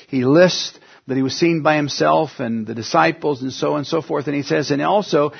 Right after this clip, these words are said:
he was seen by five hundred at one time." Eyewitness accounts. And the gospel was being spread in the midst of these people who were eyewitnesses.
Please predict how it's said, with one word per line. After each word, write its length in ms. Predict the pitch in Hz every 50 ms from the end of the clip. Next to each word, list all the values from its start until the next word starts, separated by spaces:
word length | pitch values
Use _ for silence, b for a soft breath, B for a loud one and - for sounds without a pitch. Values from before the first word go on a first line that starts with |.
| B B
he 140 | - 151 156
was 160 | 160 156 - -
seen 300 | - 175 175 175 170 160
by 180 | 156 160 151
five 400 | 139 - - - 165 165 165 160
hundred 360 | - - 180 175 175 175 165 170
at 100 | 165 139
one 280 | 151 165 165 165 156
time." 420 | - - 196 196 180 151 120 104 - b b b _ -
Eyewitness 600 | 139 156 170 175 156 170 233 - - 175 - -
accounts. 800 | 175 - - - 190 202 180 127 95 - - - - - - - _ _ _ _ _ _ _ b b b b b b b b b b b b b b b b b b -
And 460 | 135 139 139 139 143 143 135 120 B B B B
the 120 | B 131 127
gospel 520 | 143 160 170 190 196 - - 185 170 165
was 140 | 160 147 123
being 340 | 127 151 156 160 156 151 139
spread 720 | - - - - - 170 180 180 160 143 143 143 139 - -
in 200 | 156 160 151 151
the 80 | 147 147
midst 420 | 151 156 180 220 214 - - - 165
of 120 | 139 120
these 180 | 139 139 135 139
people 340 | - 143 135 131 - 151
who 160 | 135 - 156 151
were 220 | 151 156 - -
eyewitnesses. 1000 | - 147 143 143 147 190 226 - 180 151 120 - - - - - - - - -